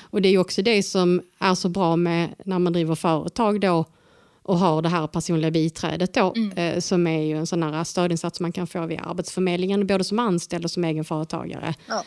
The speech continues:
Speaker 1: Att vissa saker som man då inte kan göra på grund av en synnedsättning,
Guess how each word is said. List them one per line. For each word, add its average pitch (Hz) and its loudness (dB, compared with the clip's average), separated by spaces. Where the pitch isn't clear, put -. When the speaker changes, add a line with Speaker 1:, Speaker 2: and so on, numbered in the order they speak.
Speaker 1:
Att - -2
vissa 196 0
saker 214 -2
som 190 -2
man 180 2
då 175 2
inte 165 -2
kan 233 0
göra 196 0
på - -6
grund 160 -2
av 160 -4
en 156 0
synnedsättning, 160 0